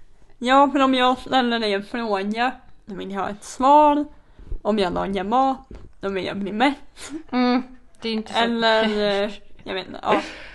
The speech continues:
Speaker 2: Ja.
Speaker 1: Köper jag en katt, vill jag att den ska vara gosig.
Speaker 2: Mm. <laughs>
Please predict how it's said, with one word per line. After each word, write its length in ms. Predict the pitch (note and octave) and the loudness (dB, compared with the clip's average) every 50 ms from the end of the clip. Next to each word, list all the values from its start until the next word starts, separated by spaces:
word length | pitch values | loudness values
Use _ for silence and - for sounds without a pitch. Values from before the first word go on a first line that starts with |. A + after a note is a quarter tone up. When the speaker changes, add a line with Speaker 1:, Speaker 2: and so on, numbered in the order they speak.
| - - - | -20 -14 -4
Speaker 2:
Ja. 340 | - B3+ C4 B3+ B3+ C4 B3+ | 0 2 4 4 4 2 2
Speaker 1:
Köper 280 | C4+ B3+ A#3 - - G#3+ | 0 0 0 0 -2 -4
jag 160 | G3+ F#3+ F#3+ G3 | -4 -4 -4 -4
en 140 | G3 G3+ | -6 -8
katt, 760 | G3+ - - C#4 D4+ D#4+ D#4 - - - - - - - - - - - - - - - | -8 0 2 2 2 2 0 -6 -18 -20 -20 -20 -20 -20 -20 -20 -20 -20 -20 -20 -18 -12
vill 220 | D#4+ C#4 A#3 A3 | -10 -8 -6 -4
jag 80 | G#3+ G#3 | -4 -6
att 80 | - - | -4 -4
den 200 | G#3 G#3 G#3 G#3 | -6 -6 -6 -8
ska 160 | - - A3 | -10 -8 -6
vara 100 | G3+ G3+ | -6 -4
gosig. 640 | G#3 A3 C4 C4+ C4 B3 A3+ - - - C#4+ E4 - - - | -2 -2 0 0 0 -2 -4 -6 -4 -2 -2 -2 -2 -2 0
Speaker 2:
Mm. 520 | C4 C#4 C4+ C4 D#4+ D4 - C4 C#4 - - - - - | 0 2 4 4 2 2 0 -4 -8 -10 -12 -8 -4 -4
<laughs> 1160 | C4 C4 C#4 C4+ - B3 C4 - - A#3 G#3 A3+ - F4 F#4+ - - - - - D#3+ G#3 C#4 | -2 -2 -2 -2 0 0 0 0 -2 -4 -4 0 4 6 6 6 4 -2 -10 -6 -4 -4 -4